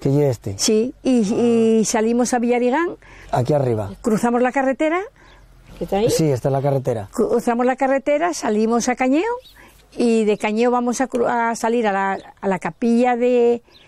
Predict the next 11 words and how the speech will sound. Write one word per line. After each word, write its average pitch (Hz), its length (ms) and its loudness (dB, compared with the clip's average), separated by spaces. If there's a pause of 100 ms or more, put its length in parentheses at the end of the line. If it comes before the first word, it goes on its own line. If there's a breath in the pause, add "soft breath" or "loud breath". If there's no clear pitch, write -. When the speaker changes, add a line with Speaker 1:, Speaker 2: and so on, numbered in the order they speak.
Speaker 2:
después 220 260 -2
del 220 120 2
molino 226 320 2
de 233 40 4
la 226 80 2
Vega, 226 260 2
la 190 140 0
capilla 233 480 -2
de, 233 600 2
de 220 240 -2
Cañeo, 302 460 0